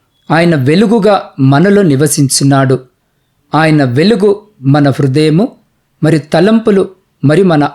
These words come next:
ఆత్మ ద్వారా లోపలికి ప్రవేశించుట చేత ఆయన మన హృదయ అంతరంగములను చూడగలడు. ప్రిలారా, మనము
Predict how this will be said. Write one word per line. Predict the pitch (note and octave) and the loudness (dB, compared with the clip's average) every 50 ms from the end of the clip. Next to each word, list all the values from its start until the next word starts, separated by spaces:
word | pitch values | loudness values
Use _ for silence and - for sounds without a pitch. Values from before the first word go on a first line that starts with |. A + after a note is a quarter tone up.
| - - | -4 -4
ఆత్మ | C#3 - - - - G3+ F#3+ | -4 -4 -4 -2 -2 -2 0
ద్వారా | D#3 D#3 D3+ D3 C#3+ D3 | 0 0 0 0 2 0
లోపలికి | C#3 C3 D3 E3 E3 F#3 E3 D#3+ C#3+ C3 E3 D3 - - _ _ _ _ _ _ - | 0 0 -2 -2 -2 -2 -2 -2 -2 -2 -2 -4 -4 -6 _ _ _ _ _ _ -6
ప్రవేశించుట | B2+ C3 A#2+ C#3+ D3+ C#3 - D3+ C#3 - - C3+ D3 C3+ - D3+ | -4 -2 0 0 -2 0 0 -2 -2 -2 -2 -4 -4 -4 -2 -2
చేత | C#3 C#3+ F3+ - - - _ _ _ _ _ _ _ _ _ _ _ - D#3 | -2 -2 -2 -4 -4 -6 _ _ _ _ _ _ _ _ _ _ _ -4 -2
ఆయన | E3+ F#3 G3+ G3+ F#3+ F3 | 0 0 2 2 2 2
మన | E3+ E3 D#3+ D#3+ D3+ - - - - | 2 0 0 0 -2 -2 -6 -14 -14
హృదయ | - - E3 F3 E3+ G3+ G3+ F#3 - - - - | -4 -2 -2 0 0 0 0 -2 -2 -4 -4 -2
అంతరంగములను | C3+ F#3 G#3+ G#3 A3+ G3 F3 D#3+ D#3 D3+ C#3+ D3 D3 C#3 C3+ D3+ A3+ | 0 0 0 0 0 0 0 0 0 0 0 0 0 0 0 -2 -2
చూడగలడు. | - - - E3 C#3 C3 C#3 B2+ C3+ C3 C3+ C3 B2+ B2+ - _ _ _ _ _ _ _ _ _ _ _ - | -4 -4 -4 -2 0 0 0 0 0 0 0 0 -2 -4 -8 _ _ _ _ _ _ _ _ _ _ _ -4
ప్రిలారా, | C#3+ C#3 C3+ C#3 C#3 C#3 E3 C4+ - - _ _ _ _ _ _ _ _ _ - | -2 0 0 0 0 0 0 -2 -4 -6 _ _ _ _ _ _ _ _ _ -2
మనము | D3 D#3+ F3 G3+ B3 B3 A#3+ A#3 G#3+ A3 | 0 0 2 2 2 2 2 0 -2 -6